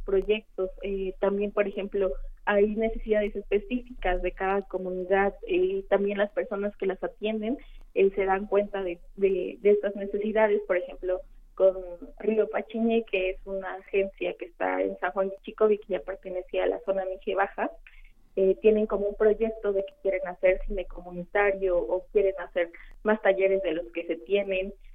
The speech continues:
Entonces, creo que esto es con el apoyo no solo mío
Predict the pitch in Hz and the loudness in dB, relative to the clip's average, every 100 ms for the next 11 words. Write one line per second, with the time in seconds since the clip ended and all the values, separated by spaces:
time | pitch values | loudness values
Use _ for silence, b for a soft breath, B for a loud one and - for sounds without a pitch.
0 | - 202 208 226 262 262 - 240 247 247 | -6 -4 -2 -2 -2 -6 6 8 8 4
1 | 254 254 247 233 - 240 233 185 - 196 | 4 4 4 2 0 -2 0 -4 -4 -4
2 | 214 - - 214 214 240 247 247 240 233 | -4 -8 -10 -6 -4 -4 -2 2 2 2
3 | 233 233 | -2 -2